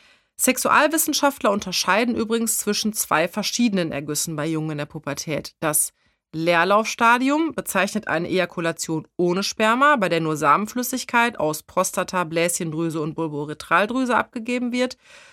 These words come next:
Unter Funktionsstadium versteht man die Ejakulation mit Sperma. Es kann also durchaus sein, dass die Jungs schon unwillkürliche Samenergüsse erleben oder der Penis morgens plötzlich nass und klebrig ist,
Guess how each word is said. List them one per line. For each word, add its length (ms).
Unter 300
Funktionsstadium 1200
versteht 520
man 200
die 140
Ejakulation 880
mit 260
Sperma. 520
Es 140
kann 260
also 320
durchaus 560
sein, 340
dass 160
die 120
Jungs 200
schon 200
unwillkürliche 760
Samenergüsse 760
erleben 540
oder 300
der 120
Penis 420
morgens 340
plötzlich 480
nass 420
und 140
klebrig 420
ist, 300